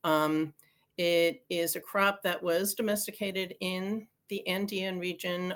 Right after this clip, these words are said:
of South America. I've got Peru behind me. Um, Peru and Bolivia is the places that I've done most of my field work and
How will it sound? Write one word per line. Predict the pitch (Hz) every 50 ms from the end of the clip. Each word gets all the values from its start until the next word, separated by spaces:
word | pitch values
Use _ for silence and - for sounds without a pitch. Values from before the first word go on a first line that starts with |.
| - -
of | 175 170 170 170 175 180 -
South | - 180 175 175
America. | - 170 165 170 165 - 170
I've | 170 -
got | - 175 - - - _ _ _ _ - -
Peru | - - 196 175 202 240 226 208
behind | 190 175 175 175 170 160 165 170
me. | 170 180 208 208 - - - - - - - - _
Um, | 196 185 185 180 180 180 180 180 180 175 - _ - - - _ _ _ _ _ -
Peru | - 208 208 220 220
and | 214 208
Bolivia | 202 190 185 202 208 202 202 185 175
is | 175 170 -
the | -
places | 160 - - 170 170 170 - 170 160 -
that | - 165
I've | 160 160 160 156 156
done | - 160 160 160 156
most | 156 156 156 156 156 -
of | 160
my | 156 151 151
field | 151 - 160 156 151 151
work | - 156 151 147 185
and | 170 160 160